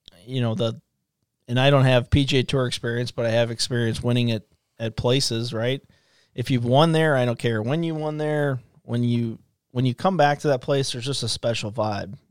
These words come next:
You know, it, you happen to, you know, get on that driving range and magically you're hitting the ball solid if you haven't been hitting the ball solid before. Magically, you, you start to kinda drum up some things that you did in the past, those, those positive vibes,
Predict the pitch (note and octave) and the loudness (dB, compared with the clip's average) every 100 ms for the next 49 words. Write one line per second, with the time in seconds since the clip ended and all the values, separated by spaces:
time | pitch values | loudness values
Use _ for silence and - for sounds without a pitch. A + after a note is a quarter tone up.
0 | _ A#2 A2 A2+ A2 A#2 A#2 C3 C3 B2+ | _ -10 -6 -6 -6 -4 -2 0 -2 -2
1 | B2 - B2 A#2+ A#2+ - _ _ _ _ | -4 -4 -4 -4 -6 -10 _ _ _ _
2 | _ A2+ A#2 C3+ C#3+ B2+ A#2+ B2+ B2+ A#2+ | _ -2 4 8 8 6 6 8 8 6
3 | A2 A2 G#2+ A2 A2 G#2+ - _ B2 B2+ | 0 0 -2 -2 -2 -4 -10 _ -2 0
4 | B2 A#2+ A#2+ A2+ C3 B2 A#2 A2 A#2 A2+ | 0 0 0 0 0 0 0 2 2 2
5 | G#2 G#2 A#2 A2+ A#2 A#2+ A#2 A2+ A#2+ A2+ | 2 -2 -2 -2 -2 -2 -4 -4 -4 -4
6 | A#2+ A#2 A2 A2 A#2+ A2+ G#2 A2 A#2 B2 | -4 -4 -8 -10 -8 -8 -8 -8 -10 -8
7 | B2 A#2 A2+ A2 - - _ _ _ _ | -6 -4 -4 -6 -8 -20 _ _ _ _
8 | A2+ - B2 A#2 - A#2 A2 A2 B2 B2 | -6 0 0 0 0 0 0 0 2 4
9 | A#2 - A#2 B2 A#2+ A#2 G#2+ A#2 A#2 A2+ | 2 2 0 0 0 0 -2 -2 0 2
10 | G#2+ A2+ A2 G2 - A2 - A#2 - - | 2 2 0 -4 -6 -6 -4 -6 -4 -4
11 | A#2 A2+ A2 A2 G#2+ G#2+ G#2 G2+ - | -2 -4 -4 -6 -6 -6 -6 -8 -10